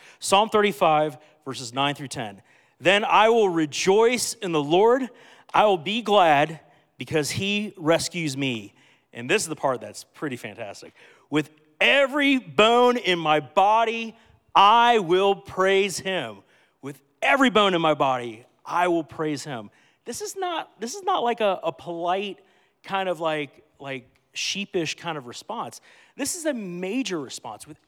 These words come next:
every bone in my body, I will praise him." And,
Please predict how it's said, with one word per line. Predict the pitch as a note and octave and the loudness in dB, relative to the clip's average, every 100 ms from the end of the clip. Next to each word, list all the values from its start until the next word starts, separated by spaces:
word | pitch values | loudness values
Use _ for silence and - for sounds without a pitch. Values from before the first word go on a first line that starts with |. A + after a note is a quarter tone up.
| - | -8
every | A#3+ A#3+ A3 G#3+ | -2 -2 -2 -8
bone | D3+ G3 F#3+ F#3 F#3 - _ _ - | -8 -4 -2 -2 -6 -10 _ _ -4
in | F#3 G3+ | -2 -2
my | F#3 D#3+ | -4 -6
body, | C3 C#3+ C3+ C3 G#2+ G#2+ - _ _ _ _ - | -2 -2 0 -2 -8 -14 -18 _ _ _ _ -6
I | C#3+ D3+ | -2 -2
will | D3+ C#3 | -4 -8
praise | - C3+ B2+ A#2 | -10 -10 -10 -10
him." | - A2+ G2 G2+ _ _ _ _ _ _ _ | -14 -16 -18 -20 _ _ _ _ _ _ _
And, | C#3+ D#3 D3+ | -4 -4 -4